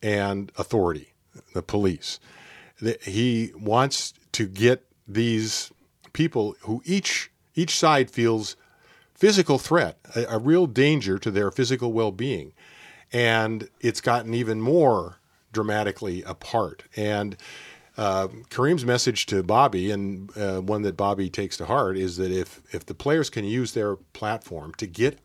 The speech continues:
out in the street and connect with community groups and perhaps be the catalyst to introduce that community group to the police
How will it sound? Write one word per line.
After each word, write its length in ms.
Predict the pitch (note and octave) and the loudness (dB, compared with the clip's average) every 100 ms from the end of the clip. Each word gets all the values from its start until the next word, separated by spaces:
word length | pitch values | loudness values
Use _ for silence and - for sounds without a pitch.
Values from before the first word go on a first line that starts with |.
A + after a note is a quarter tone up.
| G#2+ | -2
out 240 | A#2 B2 | -2 -2
in 220 | A2 A2 G#2 | -4 -4 -4
the 100 | G2 | -6
street 600 | - - A#2 A2 - - - - - - - - | -8 -4 -2 -2 -4 -16 -20 -20 -20 -20 -20 -8
and 240 | G#2+ G2 | -6 -6
connect 640 | - G#2+ A2+ B2 - - - F#2 | -6 0 2 2 0 -12 -10 -6
with 160 | F2+ | -6
community 400 | - A2+ C#3+ C#3 | -2 0 2 2
groups 480 | A2+ B2 B2 - - - - - _ | 4 4 4 -2 -12 -14 -20 -20 _
and 300 | C3+ D3 D#3 | 4 4 4
perhaps 540 | D3+ B2 A2 A#2 G#2+ - | 2 -2 0 0 -2 -6
be 200 | G#2+ A2 | -4 -4
the 100 | F#2+ | -4
catalyst 840 | - C3 F3 C3 G2 F#2+ - - | -6 -4 0 0 0 0 -4 -6
to 160 | - A2+ | -2 -2
introduce 560 | A#2+ A2+ G2+ A#2+ A#2 | 0 -2 0 -2 -2
that 180 | G#2+ G2+ | -4 -4
community 320 | G#2+ G#2 G2+ | -6 -6 -4
group 240 | F#2 F#2+ F2+ | -4 -6 -4
to 160 | A2 | -4
the 80 | G2+ | -4
police 460 | - G2+ G2+ B2+ | -2 -2 -2 -4